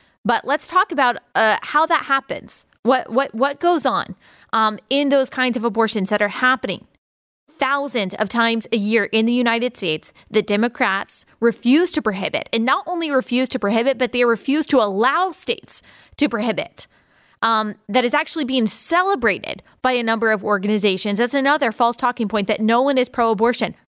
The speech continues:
That's not true. That is not true. It is something that is celebrated now among mainstream Democrats. You can be in denial all you want to. That's reality.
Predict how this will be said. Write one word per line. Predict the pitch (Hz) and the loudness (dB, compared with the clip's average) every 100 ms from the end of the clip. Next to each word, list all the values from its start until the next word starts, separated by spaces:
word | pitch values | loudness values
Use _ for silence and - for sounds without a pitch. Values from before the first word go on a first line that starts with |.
| - | -4
That's | 220 247 - | -4 -4 -6
not | 190 - | -8 -10
true. | - 165 - _ _ _ _ | -6 -6 -6 _ _ _ _
That | 254 | 0
is | 202 180 | 0 -2
not | 180 175 190 240 - | -4 0 2 0 -4
true. | - 175 90 - - | -6 -6 -8 -16 -6
It | - 254 | -2 -2
is | |
something | 254 233 240 | -2 -2 -2
that | 208 | 0
is | 190 | 0
celebrated | - - 285 311 226 202 185 180 - _ | 0 0 0 -2 -2 0 2 0 -4 _
now | 214 254 226 196 | 0 2 2 0
among | - 214 226 214 208 | 0 0 0 0 2
mainstream | 220 262 320 320 - 277 277 | 4 4 2 -4 -4 -2 0
Democrats. | 240 226 220 175 - | 0 0 -4 -6 -4
You | 226 | -6
can | 233 302 | -2 0
be | 302 | 0
in | 302 | 0
denial | 285 302 302 285 233 | 0 0 0 0 2
all | 247 285 311 | 4 4 4
you | 302 311 | 0 0
want | 285 311 _ | 0 -2 _
to. | - 302 330 _ _ _ _ _ - | -2 0 -2 _ _ _ _ _ -4
That's | 262 | -2
reality. | 302 285 214 320 220 143 | -4 -2 0 -2 -4 -8